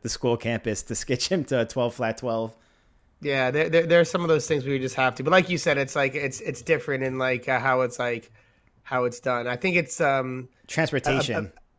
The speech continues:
Speaker 2: it's a thing. Yeah, it's a thing you don't have to engage in, but it's a thing that's, like, people do and has been a part of it for a while. And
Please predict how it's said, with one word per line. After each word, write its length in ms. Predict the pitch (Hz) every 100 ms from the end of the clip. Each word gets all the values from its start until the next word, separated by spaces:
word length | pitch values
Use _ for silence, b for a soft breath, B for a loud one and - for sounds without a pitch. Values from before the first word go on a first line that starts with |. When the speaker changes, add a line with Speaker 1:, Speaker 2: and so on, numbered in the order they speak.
| _ -
Speaker 2:
it's 140 | 139
a 80 | 202
thing. 340 | 233 220 208
Yeah, 200 | 196 160
it's 120 | 151 190
a 60 |
thing 180 | 220 214
you 60 | 196
don't 200 | 190 127
have 280 | 147 151 -
to 220 | 170 165
engage 400 | 160 165 170 151
in, 360 | 165 160 165 139
but 160 | 147
it's 120 | 143
a 60 | 139
thing 220 | 160 151
that's, 180 | 139 135
like, 220 | 135 131
people 260 | 151 131 135
do 360 | 123 123 123
and 300 | 120 120 117 113
has 160 | 120
been 100 | 123
a 60 | 120
part 180 | 131 123
of 80 | 120
it 80 |
for 140 | - 123
a 40 |
while. 240 | 120 120
And 100 | 123